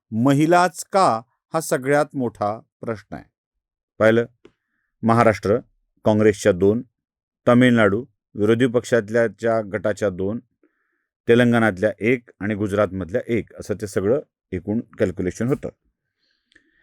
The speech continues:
या सगळ्यामध्ये मोदींच्या आसनाभोवती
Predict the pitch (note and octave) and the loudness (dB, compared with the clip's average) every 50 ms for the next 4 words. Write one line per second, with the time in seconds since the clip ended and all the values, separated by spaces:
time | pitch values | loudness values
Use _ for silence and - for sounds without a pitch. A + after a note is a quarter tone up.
0 | _ _ _ _ _ - C3+ D#3 F#3+ G#3 A#3 G#3 - - G3+ E3 F3 F3 E3+ E3+ | _ _ _ _ _ -2 2 2 4 4 2 2 2 4 4 6 6 6 6 4
1 | D#3+ C#3 C3+ D3 B2+ G2 F#2+ A#2 C#3 - _ _ _ _ _ _ _ _ _ _ | 4 6 6 6 6 6 4 2 0 -4 _ _ _ _ _ _ _ _ _ _
2 | _ _ _ _ _ _ _ _ _ _ _ _ _ _ _ _ _ _ _ - | _ _ _ _ _ _ _ _ _ _ _ _ _ _ _ _ _ _ _ -2
3 | A3 B2+ C3+ D3 D#3 D#3+ D3+ G3+ G#3 G#3 F#3 - A3 G#3+ G3 F3 D#3+ - F3 E3 | 2 4 4 6 6 6 6 4 4 4 4 4 4 4 4 4 4 2 2 2
4 | E3 E3 D#3 C#3 C#3+ D3 C3 C3+ C#3 A2+ A2 C3 D#3 | 4 4 4 4 4 4 4 2 2 2 2 0 -2